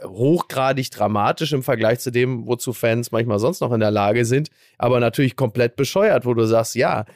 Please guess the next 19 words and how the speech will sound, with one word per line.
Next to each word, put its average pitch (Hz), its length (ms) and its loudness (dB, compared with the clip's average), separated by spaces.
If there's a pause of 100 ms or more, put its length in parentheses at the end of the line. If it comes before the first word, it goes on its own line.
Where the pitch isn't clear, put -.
(200)
äh, 135 220 4
ihr 147 180 2
müsst 165 360 0
eure 147 240 0
kindliche 190 480 -2
Euphorie, 151 600 0 (400)
ähm, 151 340 0
dann 160 240 2
aber 165 320 0
an 147 140 2
einem 151 320 0
gewissen 160 420 -2
Punkt 160 340 -2
X - 240 -4
dann 156 260 -2
auch, 143 400 -2
äh, 143 300 2
so 131 260 -2
zügeln, 156 680 0